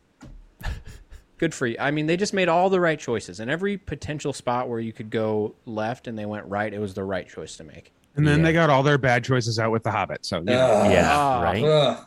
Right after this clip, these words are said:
Speaker 3: Right?
Speaker 1: And so those are also on Max. I would say, if you watch those, nothing I can do for you.
Speaker 3: Yeah.
Speaker 1: Sorry.
Speaker 3: Cool. Well, yeah, check it out.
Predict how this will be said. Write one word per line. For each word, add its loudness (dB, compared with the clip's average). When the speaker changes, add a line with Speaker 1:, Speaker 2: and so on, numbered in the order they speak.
Speaker 3:
Right? -4
Speaker 1:
And 0
so 2
those 2
are 4
also 0
on -4
Max. -10
I 2
would 0
say, 0
if -14
you -6
watch 0
those, 0
nothing -16
I -16
can -18
do -16
for -18
you. -14
Speaker 3:
Yeah. -20
Speaker 1:
Sorry. -12
Speaker 3:
Cool. -8
Well, -4
yeah, -4
check -4
it -6
out. -12